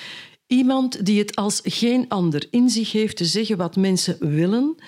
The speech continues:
en niet wat ze zouden moeten horen. Die praat in tweets. En die, wie het niet met hem eens is, leugenaars noemt, pers en kunstenaars voorop. Iemand die,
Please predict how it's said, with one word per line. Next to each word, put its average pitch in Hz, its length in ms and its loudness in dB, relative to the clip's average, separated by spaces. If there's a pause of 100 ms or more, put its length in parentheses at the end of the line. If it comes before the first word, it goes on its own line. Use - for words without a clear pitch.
(240)
en 190 220 4
niet 233 360 2
wat 196 220 -4
ze 208 100 0
zouden 196 400 0
moeten 202 520 2 (120)
horen. 143 500 -2 (800)
Die 185 180 0
praat 214 500 -2
in 196 180 2
tweets. - 640 -4 (500)
En 190 180 2
die, 226 380 2 (220)
wie 208 180 4
het 202 160 0
niet 233 360 4
met 254 180 2
hem 240 140 0
eens 240 320 0
is, 240 340 0
leugenaars 170 800 2
noemt, 139 380 -4 (220)
pers 202 320 -2
en 170 180 0
kunstenaars 170 760 0
voorop. 156 600 -4 (1800)
Iemand 254 500 4
die, 147 340 0